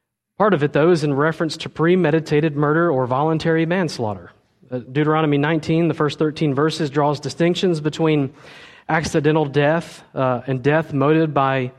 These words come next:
hatred. And they're both covered. They're both covered in the sixth commandment. Let me get into some biblical specifics. We can talk about abortion.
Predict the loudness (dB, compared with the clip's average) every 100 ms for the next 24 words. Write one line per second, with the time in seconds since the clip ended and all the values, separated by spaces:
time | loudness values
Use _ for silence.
0 | _ -2 -2 0 -2 -4 -10 -4 -2 0
1 | -2 0 -2 -2 -8 -12 -20 _ _ _
2 | _ _ _ _ _ _ -4 0 2 0
3 | -2 -4 -6 -14 -20 _ _ _ _ _
4 | _ _ -4 -4 -2 -6 -8 -18 _ _
5 | _ -4 0 2 0 -4 -10 -20 -20 _
6 | 0 2 2 2 2 2 0 0 2 2
7 | -2 -8 _ -4 -2 0 0 0 -2 -4
8 | -4 -2 -4 -4 -6 -10 -16 -20 _ _
9 | _ _ _ _ _ _ _ _ _ _
10 | _ _ _ _ _ _ _ _ _ _
11 | _ _ _ _ _ _ _ _ _ _
12 | _ _ _ _ _ _ _ _ _ _
13 | _ -10 -6 -4 -4 -2 -2 0 -2 -4
14 | -12